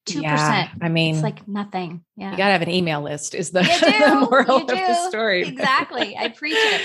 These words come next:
Speaker 2: all the
Speaker 1: Yeah.
Speaker 2: time.
Speaker 1: <laughs>
Speaker 2: Okay. So I love that. So now let's move into,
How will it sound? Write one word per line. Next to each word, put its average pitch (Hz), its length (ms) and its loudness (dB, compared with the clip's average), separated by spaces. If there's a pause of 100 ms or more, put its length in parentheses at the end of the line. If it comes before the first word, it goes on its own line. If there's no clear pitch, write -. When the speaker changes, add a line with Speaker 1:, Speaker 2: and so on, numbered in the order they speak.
(120)
Speaker 2:
all 247 280 4
the 208 60 2
Speaker 1:
Yeah. 190 400 0
Speaker 2:
time. 220 120 -20
Speaker 1:
<laughs> 285 420 0 (120)
Speaker 2:
Okay. 302 480 2
So 294 200 2
I 269 120 0
love 277 320 2
that. 202 320 2
So 311 100 -10
now 311 380 2
let's 302 360 0 (120)
move 415 160 -4
into, 190 800 -2